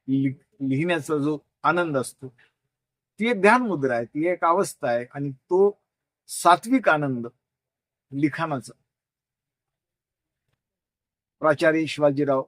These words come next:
भोसले यांच्या एका बीड येथील आई महोत्सव आयोजित या व्याख्यानामध्ये बऱ्याचशा विभूतीवरचे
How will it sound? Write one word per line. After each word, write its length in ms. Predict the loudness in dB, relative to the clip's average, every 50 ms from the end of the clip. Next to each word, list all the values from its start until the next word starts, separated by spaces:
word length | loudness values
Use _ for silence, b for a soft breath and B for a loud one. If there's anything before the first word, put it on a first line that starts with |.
| _ -8
भोसले 460 | -6 -4 -4 -4 -4 -6 -6 -4 -4
यांच्या 460 | -4 -4 -4 -4 -4 -2 -2 -2 -2 -2 _ _ _ _ _ _ _ _ -8
एका 220 | -6 -2 0 0 0 0 -4 _ _ _ -6
बीड 280 | -2 0 0 0 0 -4 -12 -16 _ _ -6
येथील 360 | -4 -4 -4 -2 -4 -6 -6 -8 _ _ _ _ _ _ _ _ _ _
आई 260 | 4 6 6 6 6
महोत्सव 560 | 2 0 -4 -4 -4 -4 -6 -4 -2 -2 -2 -2 -4 _ _ _ _ _ _ _ _ _ _ _ _ _ _ _ _ _ _ _ _ -6
आयोजित 380 | -2 0 2 2 2 0 -2 -2 -4 _ _ _ _ _ _ _ _ _ _ _ _ 0
या 100 | 2 4
व्याख्यानामध्ये 720 | 4 4 2 -2 -2 -6 -6 -6 -6 -6 -6 -6 -8 -8 -10 _ _ _ _ _ _ _ _ _ _ _ _ _ _ _ _ _ _ _ _ _ _ _ _ _ _ _ _ _ _ _ _ _ _ _ _ _ _ _ _ -20 -20 -20 -16 -4
बऱ्याचशा 480 | 0 2 4 6 6 4 4 4 2 2
विभूतीवरचे 1600 | 2 2 2 2 0 0 -2 -2 -2 -2 -2 -4 -6 _ _ _ _ _ _ _ _ _ 0 2 2 2 2 2 2 2 2